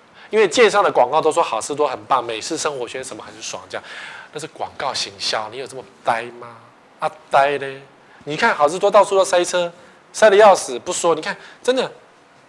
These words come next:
这是台中店吧？还是什么店？总之任何店都长这样，只要开幕都这样，假日都这样，假日哦。然后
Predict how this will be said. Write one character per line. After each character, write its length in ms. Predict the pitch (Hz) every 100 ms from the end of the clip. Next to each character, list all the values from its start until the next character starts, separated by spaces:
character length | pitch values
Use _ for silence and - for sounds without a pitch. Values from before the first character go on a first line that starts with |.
| _
这 120 | -
是 300 | 214 214 180 156 - _
台 160 | - 139
中 160 | 160
店 180 | 180 151
吧？ 160 | 110 101 - _ _ _ _ _ _ _
还 100 | -
是 100 | 160
什 100 | 147
么 100 | 117
店？ 180 | 135 123
总 180 | 123 120
之 220 | 151 151
任 120 | 185
何 140 | 123
店 140 | 123 147
都 80 | 135
长 140 | 95
这 140 | 92 110
样， 120 | 98 - - -
只 80 | 139
要 80 |
开 180 | 156 156
幕 140 | 156 143
都 140 | 123
这 160 | 117 120
样， 100 | 104 - -
假 220 | - 202
日 140 | 156 143
都 120 | 135
这 200 | 127 123
样， 180 | 113 95 - _ _
假 320 | - 202 127
日 240 | 139 147
哦。 100 | 107 95 - - - -
然 100 | 151
后 220 | 202 156